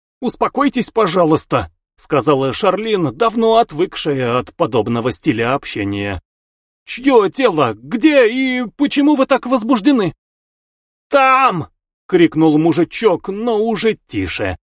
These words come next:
и ткнул указательным пальцем в потолок. Затем нахмурился, повернулся на четверть оборота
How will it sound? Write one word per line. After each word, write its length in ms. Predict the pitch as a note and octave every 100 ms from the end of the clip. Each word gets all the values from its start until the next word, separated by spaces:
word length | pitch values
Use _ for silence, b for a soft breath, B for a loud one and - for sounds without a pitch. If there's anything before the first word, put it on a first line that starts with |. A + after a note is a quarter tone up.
| _ _
и 120 | A3+
ткнул 400 | - A#3 B3 A3
указательным 800 | G3 G#3+ F3 F3+ F3 E3+ E3+ C3+
пальцем 480 | G#3+ G3 C#3 F3 D3
в 120 | -
потолок. 600 | - E3+ C3 G#2 E2 - _ _ _ _ -
Затем 380 | A#2 D3+ D#3+
нахмурился, 1120 | D#3+ F3+ A3+ B3 A#3+ C#3+ G#2 G2+ - G2 E2 -
повернулся 720 | C4+ B3+ A#3 A3+ A#3 G#3 G#3 F#3
на 160 | F#3
четверть 540 | - F#3 D3 E3+ D#3 E3+
оборота 640 | D#3 E3 E3+ D#3 D3+